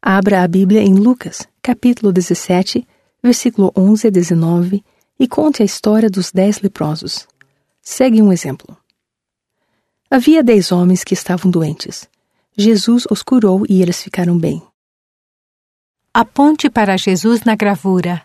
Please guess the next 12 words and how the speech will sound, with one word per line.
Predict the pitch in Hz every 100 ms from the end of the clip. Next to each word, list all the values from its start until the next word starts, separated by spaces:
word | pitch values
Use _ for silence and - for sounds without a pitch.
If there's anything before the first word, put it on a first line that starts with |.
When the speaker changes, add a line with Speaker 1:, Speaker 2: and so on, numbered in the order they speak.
| _ _ _ _ _ _ _ _ _
Speaker 1:
Todos | - 262 277 208
eles | 196 202 -
ficaram | 202 190 185
felizes. | 180 - 208 214 185 160 - - _ _ _ _ _ _ _ _
Speaker 2:
Aponte | 147 - 311 370 359
para | - 214 185
os |
leprosos | 202 190 - 233 247 202 180
na | 175
gravura. | 175 170 170 175 165 160 _ _ _ _ _ -
Speaker 1:
Mas | 254 277
somente | - 226 247 240 240